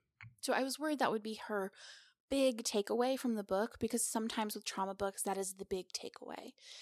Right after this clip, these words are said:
And I didn't want that to be the case. Second, I was worried she'd present, like, this story of complete healing where I had trauma and then now I'm cured.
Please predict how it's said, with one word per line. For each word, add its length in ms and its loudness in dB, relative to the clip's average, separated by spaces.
And 300 0
I 80 4
didn't 300 0
want 140 -4
that 140 -6
to 60 -12
be 100 -6
the 80 -4
case. 460 -8
Second, 560 0
I 80 0
was 200 -2
worried 460 2
she'd 260 0
present, 720 0
like, 240 -4
this 380 2
story 520 2
of 180 0
complete 460 -6
healing 540 -2
where 420 0
I 320 0
had 160 2
trauma 800 2
and 240 -4
then 400 -4
now 480 0
I'm 240 -6
cured. 640 -4